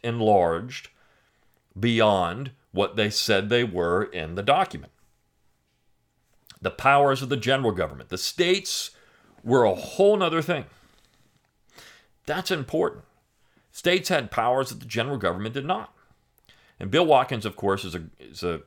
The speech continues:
an attorney, strong legal mind when it comes to originalism, and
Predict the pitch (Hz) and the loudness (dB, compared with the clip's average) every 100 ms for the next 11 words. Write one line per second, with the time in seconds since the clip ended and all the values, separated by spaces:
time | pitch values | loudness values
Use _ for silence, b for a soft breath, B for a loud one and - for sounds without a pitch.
0 | - 87 - 127 82 110 b b b b | -16 -8 -2 -2 -2 -8 b b b b
1 | b _ _ _ _ - - 139 156 160 | b _ _ _ _ -14 -2 2 2 2
2 | 147 135 120 113 127 139 90 - 110 110 | 2 2 2 2 2 -2 -6 -6 -6 -6
3 | 104 - 92 92 87 _ - 82 90 117 | -8 -6 -6 -6 -10 _ -10 -6 -2 -2
4 | 110 107 95 104 107 71 73 71 | 0 0 0 -2 -6 -6 -10 -12